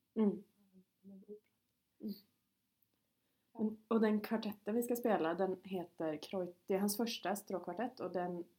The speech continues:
Speaker 1: heter Kreutzer-sonaten, ehm, for at han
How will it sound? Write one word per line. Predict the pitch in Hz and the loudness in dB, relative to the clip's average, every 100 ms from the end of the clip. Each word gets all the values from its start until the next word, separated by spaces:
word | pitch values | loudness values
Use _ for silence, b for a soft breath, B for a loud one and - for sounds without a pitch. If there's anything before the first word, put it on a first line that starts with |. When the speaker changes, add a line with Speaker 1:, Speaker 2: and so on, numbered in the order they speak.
| _ | _
Speaker 1:
heter | 202 160 151 _ 185 165 160 | -4 -4 -4 _ -2 -2 -4
Kreutzer-sonaten, | - 214 190 - 165 170 156 160 - 254 233 b b b b b _ - | -4 -4 -4 -4 -4 -4 -6 -8 -6 -4 -4 b b b b b _ -6
ehm, | 196 175 170 170 170 170 170 - | -2 0 2 2 0 -2 -4 -8
for | - 185 165 | -6 -4 -2
at | 170 | -4
han | 185 170 165 | -4 -2 -2